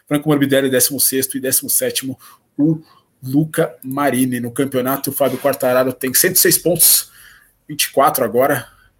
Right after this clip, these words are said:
vinte e quatro, vinte e quatro à frente do Johan Zarco com oitenta e um, Pecco Bagnaia, que caiu hoje, setenta e nove, depois Jack Miller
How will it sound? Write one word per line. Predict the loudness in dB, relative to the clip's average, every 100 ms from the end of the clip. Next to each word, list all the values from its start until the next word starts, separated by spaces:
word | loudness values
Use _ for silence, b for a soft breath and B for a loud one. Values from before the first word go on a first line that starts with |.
| -14
vinte | -8
e | -6
quatro, | -4 -4 -6
vinte | -10
e | 0
quatro | 0 2 -2
à |
frente | -2 -2 -4 -6
do | -4 0
Johan | 0 0 -2
Zarco | -2 -2 -2
com | -2
oitenta | 0 -2 -2
e | 0
um, | -2 -2
Pecco | -2 -2
Bagnaia, | -2 -2 -2 -2 -4 -6
que | -10 -2
caiu | 2 4 4
hoje, | 2 -2 -4
setenta | -4 -4 -4 -4
e | 0
nove, | 2 0
depois | -2 -6 -2
Jack | 0 0 -2
Miller | -2 -2